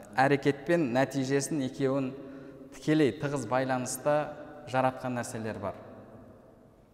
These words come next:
Ондай болатын болса, ол нәрселерді істеу керек.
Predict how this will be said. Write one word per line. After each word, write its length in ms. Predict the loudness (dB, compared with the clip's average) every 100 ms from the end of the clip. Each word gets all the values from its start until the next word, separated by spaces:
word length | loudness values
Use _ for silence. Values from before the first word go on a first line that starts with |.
| _ _ _ -8
Ондай 220 | -2 2 2
болатын 340 | 2 0 0
болса, 220 | 0 0
ол 140 | 2 2
нәрселерді 600 | 0 0 -2 0 0 -4
істеу 300 | -4 -2 -2
керек. 320 | 0 0 -2